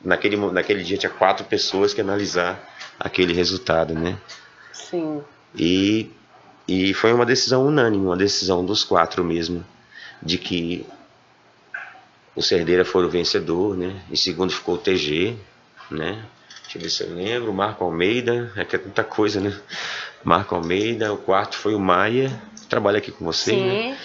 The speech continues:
Speaker 1: E o quinto foi o Lio Pavan, que foi uma surpresa pra mim, né? Já t-, o Lio foi uma surpresa, outros que apareceram, até o G F, né? Que ele
Speaker 2: Sim.
Speaker 1: participou de outras edições, também foi muito bem.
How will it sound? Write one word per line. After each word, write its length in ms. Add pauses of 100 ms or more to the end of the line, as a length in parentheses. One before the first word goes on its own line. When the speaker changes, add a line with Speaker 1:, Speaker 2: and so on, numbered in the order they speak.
(160)
Speaker 1:
E 100
o 40
quinto 360
foi 180
o 40
Lio 180
Pavan, 400
que 80
foi 100
uma 80
surpresa 420
pra 140
mim, 320 (600)
né? 280 (180)
Já 180
t-, 220 (460)
o 80
Lio 220
foi 160
uma 80
surpresa, 800
outros 340
que 80
apareceram, 600
até 180
o 320
G 120
F, 360
né? 160 (420)
Que 80
ele 120
Speaker 2:
Sim. 340 (100)
Speaker 1:
participou 380
de 80
outras 280
edições, 440
também 200
foi 140
muito 280
bem. 380